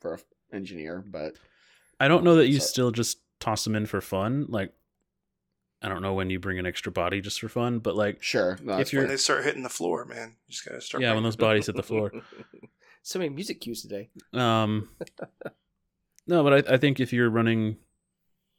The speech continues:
Speaker 2: I, I actually think what Ben said was pretty appropriate about Cody, is that if he's gonna make vehicles more of a thing with his direct
Speaker 1: Sure.
Speaker 2: vehicle and maybe whatever his cards
Speaker 4: Yeah.
Speaker 2: do, then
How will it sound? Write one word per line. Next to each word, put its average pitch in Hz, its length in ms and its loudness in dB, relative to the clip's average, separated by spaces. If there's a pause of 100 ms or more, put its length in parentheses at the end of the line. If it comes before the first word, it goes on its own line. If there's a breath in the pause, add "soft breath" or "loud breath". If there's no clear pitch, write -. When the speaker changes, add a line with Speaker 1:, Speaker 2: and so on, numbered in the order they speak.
(480)
Speaker 2:
I, 101 80 -10
I 107 240 -4
actually 110 240 2
think 101 260 -4
what 92 140 -2
Ben 95 160 0
said 92 180 -2
was 90 140 -2
pretty 90 240 -4
appropriate 92 460 -2
about 87 420 -4
Cody, 90 360 -2
is 82 120 -8
that 87 140 -8
if 87 140 -8
he's 90 200 -10
gonna 95 160 -6
make 87 320 -10
vehicles 92 720 -10 (100)
more 95 180 -8
of 87 60 -10
a 90 60 -6
thing 98 340 -10
with - 120 -8
his 87 120 -8
direct 92 280 -4
Speaker 1:
Sure. 147 160 0
Speaker 2:
vehicle 87 380 -6
and 82 140 -14
maybe 85 180 -8
whatever 82 280 -8
his 78 100 -14
cards 101 380 -6
Speaker 4:
Yeah. 101 100 -6
Speaker 2:
do, 92 160 -10 (800)
then 143 240 -2